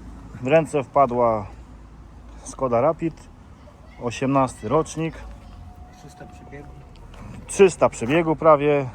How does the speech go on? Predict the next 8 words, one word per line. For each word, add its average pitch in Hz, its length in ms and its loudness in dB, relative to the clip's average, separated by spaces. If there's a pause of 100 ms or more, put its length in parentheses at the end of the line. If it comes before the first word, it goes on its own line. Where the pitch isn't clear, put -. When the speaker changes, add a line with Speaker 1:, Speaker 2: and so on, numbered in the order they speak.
Speaker 1:
No, 185 180 -4
jeździ, 147 540 -2 (760)
jak 127 260 4
widzimy, 113 580 -4 (280)
na 113 400 -2 (2000)
tym 117 120 -4
transporcie 156 880 0 (1400)
Speaker 2:
Transporcie. - 800 -12